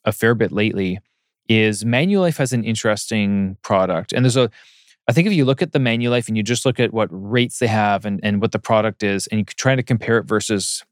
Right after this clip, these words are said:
a Scotia Step or a T D Flex Line or whatever, it seems on the surface that, okay, well, sure, but the rates are higher or there's a monthly fee and all these, these other factors. But if you start to dive into it,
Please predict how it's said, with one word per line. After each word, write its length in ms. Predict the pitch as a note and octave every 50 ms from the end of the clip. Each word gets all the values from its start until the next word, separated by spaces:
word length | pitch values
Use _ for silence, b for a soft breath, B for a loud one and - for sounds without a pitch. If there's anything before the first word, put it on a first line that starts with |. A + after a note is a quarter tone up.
| _ -
a 60 | A2
Scotia 380 | - - - B2 A2+ - -
Step 360 | G2 - - G2 G2 G2+ F#2 -
or 120 | G#2 F#2+
a 40 | F2+
T 160 | - - G#2+
D 120 | G2+ G2
Flex 320 | F2+ - G#2+ G2+ G2 - -
Line 160 | G2 F#2+ G2
or 60 | F#2+ F#2
whatever, 340 | F#2 G2 F#2 G2 F#2+ F2+ - B B B B B B B B _ _ -
it 140 | D#3+ C3+
seems 360 | - - - F#3+ G3 G3 D#3 D#3+
on 120 | C#3+ C3
the 40 | B2
surface 420 | - - D3 C#3 - - A#2+ -
that, 180 | - A#2 G#2+ -
okay, 240 | A#2+ - - A#2+ A2
well, 260 | A2 A2 G#2+ G#2+ G#2
sure, 320 | - - - C3+ A#2 A2 G2+
but 160 | G2 - G#2+ G2
the 80 | A2
rates 280 | G#2+ A#2 A#2+ A2 - -
are 120 | A#2 A2+
higher 760 | - - - B2 A#2 A#2 A2+ A2 A2 A2 A2 A2 A2 A2+ G#2+ -
or 180 | G#2 G2+ G2 F#2+
there's 180 | F#2+ G2+ -
a 40 | G#2+
monthly 240 | G#2 G#2 F#2+ - G2+
fee 400 | - - - A#2+ A2+ G#2+ G#2+ G#2+
and 100 | G#2+ G#2+
all 80 | G#2 G2
these, 300 | G2+ G#2 F#2+ - - _ _ _ -
these 180 | A2 A2+ G2+ -
other 140 | G2+ G#2 G2
factors. 480 | - - G#2 G2+ F#2 - G#2 G2 -
But 180 | - A#2+ G#2+ - B B B B B B B
if 100 | - A#2+
you 60 | C#3 C3+
start 200 | - E3 E3+ F3
to 80 | G#3
dive 280 | B2 C3 A#2+ A#2 A#2 G#2
into 300 | A2 A2 A#2 - - A2
it, 180 | G#2 G2 -